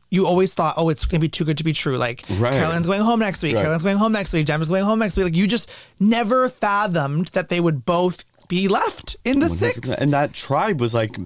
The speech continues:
Speaker 2: they were terrible.
Speaker 1: I know.
Speaker 2: <laughs>
Speaker 1: And they were only saved by that, um, evacuation.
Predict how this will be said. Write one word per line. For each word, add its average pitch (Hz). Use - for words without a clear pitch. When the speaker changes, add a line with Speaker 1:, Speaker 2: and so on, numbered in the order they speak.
Speaker 2:
they 165
were 180
terrible. 117
Speaker 1:
I -
know. 330
Speaker 2:
<laughs> -
Speaker 1:
And 233
they 220
were 240
only 277
saved 196
by 202
that, 208
um, 208
evacuation. 220